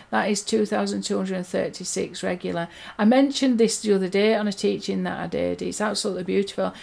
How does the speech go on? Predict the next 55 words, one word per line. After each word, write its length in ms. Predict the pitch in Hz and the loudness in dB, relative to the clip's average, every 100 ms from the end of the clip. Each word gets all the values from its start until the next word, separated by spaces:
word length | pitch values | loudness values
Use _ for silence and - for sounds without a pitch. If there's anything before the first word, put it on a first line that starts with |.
| - - | -8 -4
This 200 | 233 277 | -2 4
is 80 | |
what 200 | 262 254 | 4 4
they 80 | 214 | 4
sing 500 | - 247 240 226 190 - - - - | 4 6 6 6 0 -2 -18 -20 -2
when 480 | 214 220 214 208 196 | 6 6 6 4 2
the 140 | - 214 | 0 0
ark 460 | 220 214 - - - | 2 0 -4 -14 -2
comes 400 | 214 202 190 202 | 0 2 2 2
out 400 | 185 175 175 196 | 2 2 -2 -2
of 300 | 185 185 - | -4 -4 -2
the, 220 | 185 - - - _ - | -2 -2 -14 -20 _ -4
uh, 160 | 190 - | -4 0
you 200 | 208 214 | 2 4
know, 100 | 185 | 2
the 100 | 185 | 0
to-, 220 | - - | 0 0
bring 240 | 196 220 | 4 4
the 80 | 202 | 4
Torah 340 | 196 208 214 214 | 2 4 4 4
scrolls 360 | - 190 185 | 2 0 2
out 140 | 190 - | 0 0
of 40 | |
the 80 | 170 | 0
holy 300 | 190 180 - | 2 0 0
ark 320 | 190 196 196 | 2 2 0
in 140 | 180 | -4
the 40 | 175 | 0
synagogue. 640 | - 202 196 180 175 170 - - - | 2 2 2 2 2 2 -10 -20 -8
So 120 | - | -2
before 300 | 202 196 233 | 0 4 6
you 140 | 254 240 | 6 4
read 180 | 240 226 | 2 4
the 80 | |
Shabbat, 720 | 214 - 226 220 208 175 170 - - - - | 2 4 4 4 4 4 0 -2 -14 -16 4
uh, 120 | 214 | 4
sorry, 320 | 214 220 202 | 6 6 6
it's 160 | 196 - | 4 2
spo-, 360 | 214 214 185 - | 2 0 0 -2
before 300 | 208 247 254 | 2 4 4
you 160 | 240 | 4
read, 160 | 233 220 | 4 4
like, 160 | 214 | 2
Shabbat 340 | - - 202 - | 2 2 2 2
Torah, 300 | 190 175 170 | 4 4 4
or 200 | 175 175 | 0 2
whenever 240 | 190 196 | 2 2
the 40 | 196 | 0
Torah 320 | - 190 185 | 2 2 2
is 200 | 185 185 | 0 0
read 320 | 180 165 175 | 2 2 0
for 100 | - | -8
the 100 | 185 | -6
festivals, 640 | 175 185 - 180 175 175 | -2 -2 -2 -2 -2 0
or 300 | 185 - 170 | 0 0 0